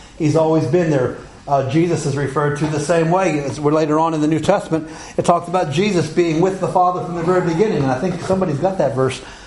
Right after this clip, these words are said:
coming up here in a few minutes. And what that tells us is, is that <clears throat> what, one of the greatest restrictions that you and I have on understanding problems that we're facing is that we are totally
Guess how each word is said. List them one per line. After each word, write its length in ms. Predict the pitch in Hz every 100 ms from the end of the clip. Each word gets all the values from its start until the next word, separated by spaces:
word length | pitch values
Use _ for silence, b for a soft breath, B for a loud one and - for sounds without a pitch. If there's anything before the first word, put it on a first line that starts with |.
| B -
coming 220 | 160 147
up 100 | 151
here 140 | 151 151
in 60 |
a 40 | 135
few 160 | 151
minutes. 340 | 151 170 147 - B B B B -
And 80 | 175
what 120 | 247
that 140 | 262 262
tells 300 | 247 285 208
us 160 | -
is, 300 | 185 175 170
is 180 | 208 185
that 340 | 196 185 -
<clears throat> 2000 | - 135 - - - - - - - - - - - - - - - - - - -
what, 320 | 208 254 -
one 160 | 202 277
of 80 | 277
the 60 |
greatest 640 | 170 143 190 262 247 - - - - -
restrictions 840 | 165 - - 190 190 147 120 - -
that 180 | - 147
you 200 | 143 165
and 100 | 165
I 120 | 151
have 420 | 143 156 143 131 135
on 180 | 139
understanding 920 | 147 135 131 - 165 165 147 131 127 B B B B -
problems 600 | - 175 180 170 139 120
that 180 | 131 127
we're 140 | 117
facing 640 | 113 131 113 110 120 120 - B B B B -
is 200 | 147 135
that 280 | 156 147 135
we 340 | 156 175 175
are 280 | 135 131 -
totally 800 | - - 180 185 180 175 170